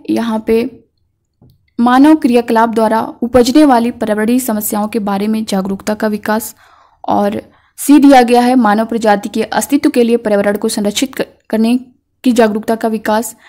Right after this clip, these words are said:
डी दिया गया है पर्यावरणीय समस्याओं के समाधान हेतु उचित कार्यवाही सुनिश्चित करने की जिम्मेदारी के बोध का विकास। तो इसका जो करेक्ट आंसर होगा इसमें से ए, बी, सी, डी में से कौन कौन सा हो सकता है ये आपको बताना है। तो इसमें देखिए दोस्तों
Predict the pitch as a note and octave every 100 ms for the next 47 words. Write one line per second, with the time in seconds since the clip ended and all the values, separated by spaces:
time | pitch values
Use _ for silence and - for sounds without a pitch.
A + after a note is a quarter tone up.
0 | _ - A#3 A3+ A3 G#3+ G#3+ A3 - -
1 | _ _ A#3+ A#3+ B3 C4+ D#4 C#4 A#3 A3+
2 | G#3+ A#3 A#3+ A3 G#3 G#3 G#3+ G#3 A3+ A3+
3 | D4 D4+ - G#3+ G#3+ G#3 G3+ A3+ A#3 A3+
4 | C4+ - G#3+ G3+ G#3 G#3 G3+ F#3+ G3 A3+
5 | _ _ _ _ - C4 G#3 B3 C4+ -
6 | A3 A3+ G#3 G3+ - F#3+ G3 - _ _
7 | _ C4+ C4 E4 D#4+ E4 A#3+ C4 C4 A3
8 | A3+ B3 A#3+ A#3+ A#3 A#3 A3+ G#3+ - G#3+
9 | B3+ B3+ G#3+ A3+ A3+ A3 A3+ G#3+ A3 A3+
10 | A3+ A3 - B3 A#3+ G#3 G3+ A3 A3+ A3
11 | - G#3 - B3 G#3+ G#3 G3 G3 G#3+ _
12 | _ _ - C4 C#4+ C#4+ C#4 C#4+ B3 B3
13 | C4